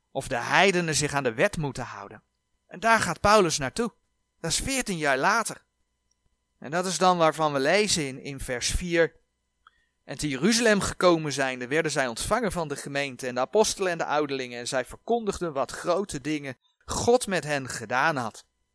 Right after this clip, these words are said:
In al die tijd was Paulus dus niet in Jeruzalem in Judea geweest.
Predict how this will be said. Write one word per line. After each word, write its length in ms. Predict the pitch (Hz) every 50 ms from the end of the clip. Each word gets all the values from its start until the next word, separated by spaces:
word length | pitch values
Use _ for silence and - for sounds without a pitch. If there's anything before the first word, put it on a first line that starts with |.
| _ _ _
In 160 | - 202 202
al 200 | - 254 302 330
die 120 | 330 247
tijd 300 | - 269 254 269 277 220
was 200 | 214 208 196 -
Paulus 420 | - - 226 247 254 254 240 202 -
dus 220 | 170 165 - -
niet 200 | 175 214 262 -
in 140 | 196 202 175
Jeruzalem 540 | 143 139 131 170 175 156 165 156 151 147 135
in 100 | 123 120
Judea 480 | 113 117 110 107 131 147 160 143 123
geweest. 640 | 113 - 123 127 160 160 120 110 - - - - -